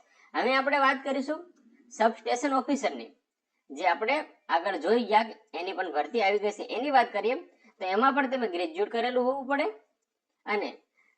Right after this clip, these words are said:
સબ ઓફિસર્સનો કોર્સ કરેલો હોવો પડે. ઓલામાં ડિવિઝનલ ઓફિસરનો કોર્સ હતો, આમાં સબ ઓફિસરનો કોર્સ ક્યાંથી કરેલો હોવો પડે? તો મિત્રો એન એફ એસ સી નાગપુરથી કરેલો હોવો પડે.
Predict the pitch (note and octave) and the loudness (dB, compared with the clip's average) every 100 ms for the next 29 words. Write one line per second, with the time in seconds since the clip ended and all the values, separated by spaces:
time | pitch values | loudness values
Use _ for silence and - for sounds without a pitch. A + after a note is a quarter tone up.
0 | _ - A#3 C4 - G#3+ G3+ C4 C4+ B3+ | _ -2 2 2 2 -2 0 -2 0 0
1 | C#4 C#4 A#3 G#3+ G3+ F3 D#3 D3 C3 B2+ | 0 0 2 0 2 0 0 0 -2 -2
2 | A#2+ A#2+ - _ _ _ D3+ F#3 F#3+ F#3 | -4 -6 -10 _ _ _ 0 2 2 -2
3 | F#3+ A3 C4 C4+ A#3+ A#3+ G#3 G3 D#3 G#3+ | -2 -2 2 2 2 0 -2 -4 -2 -2
4 | E3 A3+ F3+ F#3+ G#3 - F3+ F3+ - - | -4 -6 -4 -4 -4 0 0 -2 -8 -10
5 | G3+ - F#3+ G3 F3 G3+ G3+ G3+ A#3+ E4 | -10 -12 -8 -6 -2 -2 -2 -4 -4 -2
6 | G#3+ F#3 E3+ E3 D#3+ F3+ B3 D#4+ - _ | 2 2 4 2 0 -2 -4 -6 -14 _
7 | A#3 - A3 A3+ B3+ D4 D#4+ - _ _ | -20 -8 -4 -2 2 2 0 -8 _ _
8 | _ - A3+ C4+ C4 B3 D4+ B3+ F3+ G3 | _ -2 2 4 4 2 2 0 2 0
9 | G#3+ C4+ C4+ C#4 F#3 D#3+ C#3+ C3 A#2+ A#2 | 0 -2 0 2 4 4 2 0 -2 -4